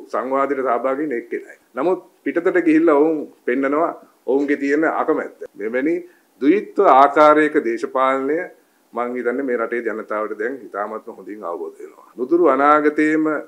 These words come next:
අනාගතයේ ගරු ජනාධිපතිතුමාගේ කටින්ම කිව්වා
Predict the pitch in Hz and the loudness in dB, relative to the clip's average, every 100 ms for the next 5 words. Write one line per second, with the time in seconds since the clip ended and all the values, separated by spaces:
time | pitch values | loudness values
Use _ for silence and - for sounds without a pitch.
0 | _ _ 98 120 131 131 131 151 170 - | _ _ -8 -4 -2 -4 -4 -4 -4 -8
1 | - _ _ _ _ 113 117 123 143 151 | -18 _ _ _ _ -6 -2 0 2 2
2 | 147 143 139 123 120 117 135 131 - _ | -2 -2 0 0 -2 -6 -6 -8 -14 _
3 | 113 107 120 131 160 | -10 -8 -4 -4 -4